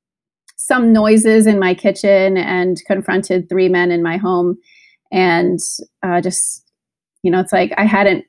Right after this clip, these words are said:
thought through what I would do in that situation. I didn't think to grab my phone right away 'cause it was,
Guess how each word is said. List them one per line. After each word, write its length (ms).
thought 260
through 220
what 140
I 100
would 120
do 140
in 100
that 140
situation. 640
I 100
didn't 300
think 260
to 80
grab 280
my 160
phone 260
right 160
away 300
'cause 180
it 80
was, 260